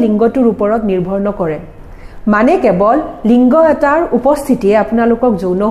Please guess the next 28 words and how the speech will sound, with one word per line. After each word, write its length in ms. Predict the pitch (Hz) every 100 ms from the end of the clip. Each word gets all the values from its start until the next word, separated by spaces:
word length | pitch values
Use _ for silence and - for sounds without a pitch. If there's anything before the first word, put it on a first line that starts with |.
| 214
সুখ 140 | 233 180
দিব 120 | 175 196
নোৱাৰে। 280 | 202 208 156 135 - - - - - 180
যৌন 220 | 220 233 285
সুখৰ 300 | 269 247 - 302
কাৰণে 240 | 226 180 208 190
আপোনাক 260 | 202 214 196
লাগিব 220 | 175 185 208 196
নলেজ 420 | 160 147 175 285 - - - - 233
আৰু 200 | 233 185 392 - - - - - -
মহিলাগৰাকীৰ 800 | 233 220 294 339 233 202 190 269 240
যৌনাংগই 500 | 190 196 233 233 254 254
কেনেকে 300 | 196 202 247 233
কাম 140 | 170 160
কৰে, 180 | 151 160 - - - -
সেই 160 | 349 370
বিষয়ে 280 | 294 - 202 180
আপোনালোকে 380 | 185 185 202 302
জানিব 200 | 220 214 190 160
লাগিব। 220 | 151 151 185 - - - - - - - 214
মহিলাৰ 420 | 208 240 262 294 254
ভেজাইনা, 420 | 185 190 175 170 160 185
মানে 140 | 202 247 202
যৌনাংগৰ 580 | 196 220 247 262 302 339
সেই 120 | 339 247
বেলেগ 240 | 185 196 233 233
বেলেগ 200 | 285 294 196
অংশবোৰে 500 | 196 - 262 262 285